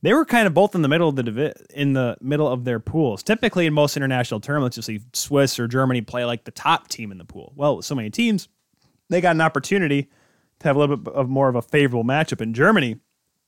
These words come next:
who has just been so good this year. I'm gonna quick pull up the standings here. Germany finished in their group.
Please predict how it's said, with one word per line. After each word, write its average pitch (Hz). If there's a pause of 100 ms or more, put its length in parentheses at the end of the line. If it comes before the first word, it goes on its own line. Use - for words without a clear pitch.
(380)
who -
has -
just -
been 87
so -
good 92
this -
year. - (760)
I'm -
gonna 123
quick 147
pull -
up -
the -
standings 117
here. 85 (320)
Germany 156 (180)
finished 135
in 120
their 127 (520)
group. 117